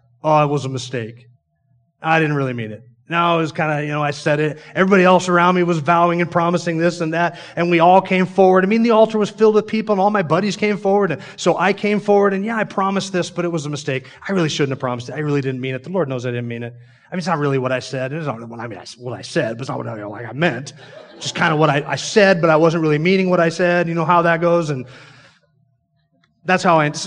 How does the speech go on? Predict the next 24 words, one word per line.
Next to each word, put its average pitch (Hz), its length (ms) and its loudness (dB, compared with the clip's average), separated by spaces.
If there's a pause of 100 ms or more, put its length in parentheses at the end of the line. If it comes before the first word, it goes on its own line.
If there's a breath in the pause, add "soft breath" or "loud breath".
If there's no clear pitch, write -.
just 240 220 0
a 202 40 2
mistake. 135 420 -2
Just 185 160 -10
go 202 80 2
back, 170 260 2
just 175 140 -8
kinda 185 160 0
cross 170 360 0
it 165 60 -2
off. 156 160 2
I'll 196 100 2
just 220 200 -4
initial 190 400 0
that 175 100 0
you 165 100 -2
came 175 240 -2
to 175 80 0
collect 165 460 0
and 151 80 -2
it 151 60 -4
was 151 120 -2
all 165 200 0
good. 156 420 -2